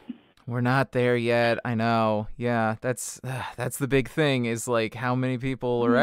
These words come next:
Speaker 1: actually vaccinated, not wearing their masks, and how many people are just, like, still being anti-maskers and all that nonsense.
Speaker 2: Yep.
Speaker 1: Shaking my
Speaker 2: Then
Speaker 1: head.
Speaker 2: mask people should be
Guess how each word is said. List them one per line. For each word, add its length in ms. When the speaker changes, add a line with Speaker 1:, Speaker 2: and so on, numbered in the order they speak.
Speaker 1:
actually 180
vaccinated, 720
not 160
wearing 200
their 100
masks, 460
and 100
how 100
many 160
people 480
are 480
just, 400
like, 340
still 560
being 320
anti-maskers 1040
and 80
all 80
that 200
nonsense. 800
Speaker 2:
Yep. 560
Speaker 1:
Shaking 720
my 160
Speaker 2:
Then 300
Speaker 1:
head. 120
Speaker 2:
mask 120
people 460
should 160
be 100